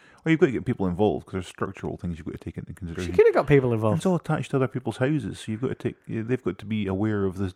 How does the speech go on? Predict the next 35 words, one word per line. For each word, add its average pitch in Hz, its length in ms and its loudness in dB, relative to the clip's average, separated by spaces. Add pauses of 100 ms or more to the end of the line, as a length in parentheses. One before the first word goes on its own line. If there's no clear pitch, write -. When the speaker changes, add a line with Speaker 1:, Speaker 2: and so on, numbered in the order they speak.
(120)
Speaker 1:
changes 98 380 -4
you're 101 140 -4
making. 98 360 -6 (220)
Speaker 2:
I 427 120 -6
don't 202 180 -6
think 127 120 -8
that's 127 180 -6
true 226 240 -2
at 240 80 -6
all. 349 160 0
Speaker 1:
Yeah, - 120 -6 (140)
it - 80 -8 (540)
is. 180 100 -8
Speaker 2:
<sighs> - 0 - (1500)
Now, 160 220 8 (220)
if - 160 2
you'd 220 140 4
have 151 80 -2
said, 147 320 6 (360)
you 156 100 0
know, 131 160 6
the 127 100 -2
fact 131 300 0
that 139 200 0
her 143 180 4
water, 135 460 6
like, 135 440 2 (100)
like 127 180 -6
a 110 60 -6
sewer 160 460 4
goes 110 280 0
away, 104 220 0
or 107 140 -2
like 113 160 -2
a, 107 100 -4